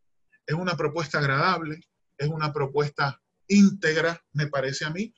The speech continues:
porque sin duda alguna plantea una solicitud con dignidad y una respuesta con dignidad en casos de.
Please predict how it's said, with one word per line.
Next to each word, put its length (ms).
porque 220
sin 220
duda 180
alguna 560
plantea 960
una 280
solicitud 960
con 280
dignidad 580
y 140
una 260
respuesta 680
con 220
dignidad 420
en 140
casos 420
de. 160